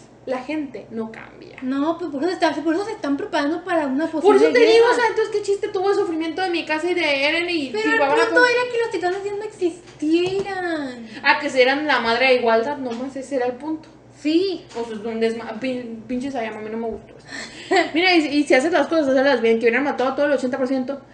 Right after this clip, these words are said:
Speaker 1: par-, al cien por ciento porque, ok, sí hay odio, porque obviamente somos humanos, pero mínimo sería un odio pendejos entre ellos, no contra un chingo de países que ya los esclavizaron un chingo de años, los encerraron, o sea, es que,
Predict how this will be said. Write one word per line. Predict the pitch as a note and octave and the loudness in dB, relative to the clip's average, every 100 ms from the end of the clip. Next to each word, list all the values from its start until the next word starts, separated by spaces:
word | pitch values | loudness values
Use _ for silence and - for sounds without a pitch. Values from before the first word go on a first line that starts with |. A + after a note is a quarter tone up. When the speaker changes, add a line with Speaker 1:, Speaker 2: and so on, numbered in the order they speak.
| - - - - - - | -20 -20 -20 -20 -10 0
Speaker 1:
par-, | C#4 C4 | 0 2
al | B3+ B3 | 2 2
cien | B3+ | 2
por | A#3+ C#4 | 0 0
ciento | C#4+ C#4+ | 0 0
porque, | D4 C#4 B3 - - - - | 0 0 -2 -4 -20 -8 0
ok, | C#4+ A#3+ A3 | 2 4 2
sí | C4 | 4
hay | C4+ B3+ | 4 4
odio, | A#3+ A#3+ | 4 2
porque | A3+ A#3 | 2 -2
obviamente | A#3 B3 B3 A#3 | 0 0 0 -4
somos | B3 A#3+ | -8 -6
humanos, | A3 F#3+ F#3+ - - - | -8 -8 -12 -18 -20 -2
pero | B3+ | 2
mínimo | B3 C4+ E4+ | 4 2 0
sería | F4+ B3 | 0 0
un | B3+ | 0
odio | D4 F4+ F#4+ | 0 -2 -2
pendejos | E4+ A#3+ A3+ C#4+ | -2 -2 -2 -2
entre | D#4 C#4+ | 0 2
ellos, | B3+ | 2
no | C#4+ | 0
contra | C#4+ D#4+ D#4 | -2 0 2
un | C4 C4 B3+ | 4 2 -2
chingo | - C#4+ E4 | -6 -2 0
de | E4+ | 2
países | D#4 A#3+ D#4+ D#4 | 2 2 0 -4
que | D4+ | -2
ya | B3 A#3+ | 2 2
los | C#4+ | 2
esclavizaron | F4 - D4+ C4 B3 B3+ | -2 -2 -2 -2 -4 -4
un | D4 | -4
chingo | C#4 D4+ D4+ | -4 -4 -2
de | |
años, | C4+ D4+ | -2 -2
los | D#4 D#4 | -2 -2
encerraron, | C4+ D4 A#3+ A#3+ B3+ | -2 0 0 0 -4
o | C#4 | -4
sea, | D4+ | -4
es | C4+ | -6
que, | - F#4+ | -6 -8